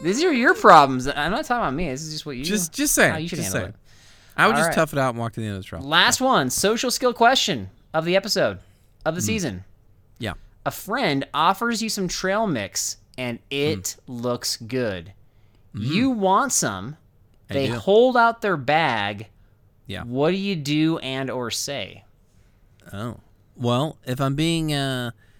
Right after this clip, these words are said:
Speaker 2: proper, I'm gonna say, "Hey, um, you know, my hands are a little dirty. Do you mind just pouring a little in my hand?
Speaker 1: Mm.
Speaker 2: I don't wanna get your, uh, other trail mix mixed up with my germs.
Speaker 1: Yep.
Speaker 2: Appreciate it." What a kind gesture.
Speaker 1: Okay.
Speaker 2: I'd start with that.
Speaker 1: Okay.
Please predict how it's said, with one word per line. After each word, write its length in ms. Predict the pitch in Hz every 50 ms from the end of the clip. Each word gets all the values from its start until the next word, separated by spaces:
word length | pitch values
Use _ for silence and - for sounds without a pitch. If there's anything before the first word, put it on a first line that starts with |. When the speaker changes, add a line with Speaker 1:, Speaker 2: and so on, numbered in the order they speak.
| _ _ _ _ _ _ _ -
Speaker 2:
proper, 500 | - - 147 165 196 - - 127 170 - - -
I'm 120 | 117 127
gonna 160 | 127 127 123 123
say, 240 | - - 127 123
"Hey, 260 | 131 156 165 147 - - - 113 110 -
um, 460 | 123 131 131 127 127 123 123 117 - -
you 80 | 135
know, 80 | 139 135
my 80 | 131
hands 180 | 127 143 147 143
are 40 | 143
a 20 | 139
little 140 | 139 127
dirty. 260 | 110 104 117 127 131 120
Do 60 | 113
you 60 | 117
mind 260 | 117 117 110 107 101
just 240 | - 107 104 - - _ _ _ - - _ _ -
pouring 240 | - - 107 107 107
a 40 | 107
little 200 | 110 110 107 107
in 60 | 104
my 100 | 101 98
hand? 300 | 107 98 107 123 175 349
Speaker 1:
Mm. 80 | 330 -
Speaker 2:
I 40 | 104
don't 100 | 104 101
wanna 140 | 98 98
get 240 | 95 95 92 - - -
your, 160 | 101 95 92
uh, 140 | 90 87 85
other 360 | - 101 98 98 92 87 87 _ _ _ _ _ _ _ _ -
trail 280 | - - - 101 95 90
mix 540 | 92 90 87 - - - - - - - _ _ _ _ -
mixed 260 | 104 98 90 - -
up 120 | 95 -
with 100 | - -
my 80 | 92 82
germs. 520 | 78 87 82 82 78 69 - - - - _ _ _ _
Speaker 1:
Yep. 160 | - 117 117 107
Speaker 2:
Appreciate 360 | - 98 - - - 80 71
it." 120 | - - _ _ _ _ _ _ _ -
What 80 | - 101
a 60 | - -
kind 220 | - 156 147 131 107
gesture. 440 | 104 98 110 135 - - - - - - - - - - _ -
Speaker 1:
Okay. 220 | - 113 - 208 185 - _ _ _ - - _ _ _
Speaker 2:
I'd 120 | - 110 -
start 180 | - - 101 -
with 100 | - -
that. 180 | - - - - _ _ -
Speaker 1:
Okay. 200 | - 131 - -